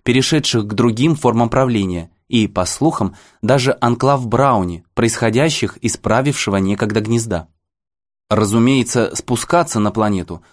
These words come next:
Алекс не намеревался. Они ожидали своей очереди на вход в канал, и все, в этом Алекс был уверен, разглядывали вращающуюся под ними планету. Оптические системы корабля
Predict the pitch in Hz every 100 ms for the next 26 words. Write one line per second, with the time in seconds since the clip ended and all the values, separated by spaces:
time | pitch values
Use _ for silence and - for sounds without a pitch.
0 | _ - 131 123 120 127 123 123 123 117
1 | 90 78 - - _ _ _ _ _ _
2 | - 123 185 165 151 151 139 135 131 131
3 | 127 135 123 117 113 113 113 - 113 -
4 | 110 107 156 151 - _ - 113 - -
5 | 175 147 80 - 104 107 107 107 101 98
6 | 101 113 123 117 90 82 _ _ _ -
7 | 120 113 123 143 151 120 104 101 107 -
8 | 139 143 - 101 101 104 98 113 113 113
9 | 107 107 80 - _ _ _ _ _ _
10 | - 104 - 135 117 - 110 104 113 -
11 | 127 113 107 113 113 156 160